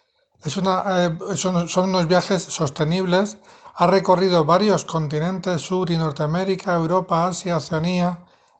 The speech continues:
más de cien mil kilómetros, que es un disparate, ¿eh? O sea, pensad cuántos años tiene que estar uno pedaleando para hacer tantos kilómetros.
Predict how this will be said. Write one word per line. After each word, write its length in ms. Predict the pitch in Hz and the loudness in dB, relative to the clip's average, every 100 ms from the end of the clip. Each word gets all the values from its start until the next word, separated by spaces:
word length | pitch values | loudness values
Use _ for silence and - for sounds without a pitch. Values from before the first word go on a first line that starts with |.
| _ | _
más 220 | 175 175 | -2 0
de 100 | 185 | 0
cien 280 | - 170 160 | 0 0 0
mil 180 | 175 165 | -2 -2
kilómetros, 800 | 165 170 180 175 180 175 175 - _ _ _ _ | -2 0 0 -2 -2 -2 -4 -14 _ _ _ _
que 160 | - 147 | -6 -2
es 160 | 143 - | -2 -2
un 180 | 147 | -2
disparate, 600 | 135 131 - 135 160 160 151 | -2 -2 -2 0 0 -2 -4
¿eh? 60 | |
O 80 | 151 | -4
sea, 160 | 135 135 | -8 -12
pensad 540 | - 143 135 165 160 - - - _ _ _ _ | -4 -2 0 0 0 -2 -12 -14 _ _ _ _
cuántos 560 | - 160 180 185 180 - | 0 2 2 2 2 4
años 500 | 175 175 175 139 - _ _ _ | 2 2 0 -2 -6 _ _ _
tiene 300 | - 170 175 | -4 0 0
que 120 | 170 | 0
estar 280 | 156 139 165 | 0 2 2
uno 580 | 170 170 170 165 - _ _ _ _ | 2 2 2 0 -6 _ _ _ _
pedaleando 680 | 170 160 156 156 160 165 160 | -2 0 2 2 0 0 0
para 180 | 156 151 | 0 -2
hacer 240 | 143 156 | -2 -6
tantos 320 | 139 156 143 135 | -6 -4 -4 -4
kilómetros. 560 | 156 156 143 151 135 | -4 -4 -4 -6 -8